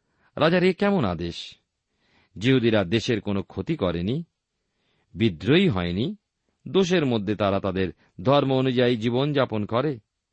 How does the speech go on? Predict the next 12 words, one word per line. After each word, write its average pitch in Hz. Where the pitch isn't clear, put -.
তারা 139
পৃথকীকৃত 170
জীবনযাপন 165
করে, 175
তারা 123
মন্দের 127
সঙ্গে 175
আপোষ 160
করে 175
না। 175
দলে 120
দলে 113